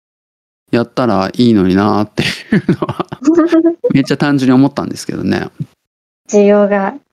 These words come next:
Speaker 2: あるかどうかわかんないんですけど。
Speaker 1: いや、需要はあると思うけどな。逆になんか僕が思ったのは、あれが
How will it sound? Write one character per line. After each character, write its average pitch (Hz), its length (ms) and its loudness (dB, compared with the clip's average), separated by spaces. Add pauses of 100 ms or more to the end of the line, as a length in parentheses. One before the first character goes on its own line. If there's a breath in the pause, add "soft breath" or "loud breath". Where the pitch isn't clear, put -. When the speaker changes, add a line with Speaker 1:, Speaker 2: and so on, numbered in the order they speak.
Speaker 2:
あ 214 100 0
る 196 100 -2
か 190 140 -2
ど 185 100 -2
う 180 60 -10
か 214 260 -6
わ 196 100 -2
か 208 140 0
ん 185 80 -2
な 180 80 -10
い 180 40 -10
ん 180 40 -8
で 180 100 -8
す - 120 -16
け - 100 -6
ど。 202 60 -2
Speaker 1:
い 180 40 2
や、 185 60 4
需 208 200 2
要 269 480 2
は 208 160 0
あ 202 60 0
る 214 140 0
と 170 140 -2
思 160 220 4
う 147 60 2
け - 140 -2
ど 87 140 -4
な。 - 640 -6 (440)
逆 208 300 2
に 247 140 4
な 247 100 2
ん 240 80 0
か 147 100 0
僕 135 240 -2
が 185 120 2
思 196 140 2
っ - 80 -10
た 156 120 0
の 139 140 2
は、 147 340 -2 (1000 soft breath)
あ 156 140 -2
れ 175 140 0
が 175 260 0